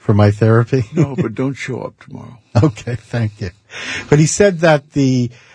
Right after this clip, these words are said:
Speaker 1: uh, that he felt his actions were the hand of God and that the Constitution was leading him. And I was wondering,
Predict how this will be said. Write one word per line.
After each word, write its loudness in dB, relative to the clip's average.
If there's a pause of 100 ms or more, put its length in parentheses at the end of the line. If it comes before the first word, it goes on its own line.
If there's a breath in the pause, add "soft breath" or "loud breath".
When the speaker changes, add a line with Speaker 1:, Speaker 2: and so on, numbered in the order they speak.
(160 soft breath)
Speaker 1:
uh, 2 (380)
that 0
he 0
felt 0
his -4
actions -2
were 2
the 0
hand 2
of -2
God -2 (360 soft breath)
and 2
that 2
the -8
Constitution -2
was -2
leading 0
him. -4
And -2
I 4
was 0
wondering, 2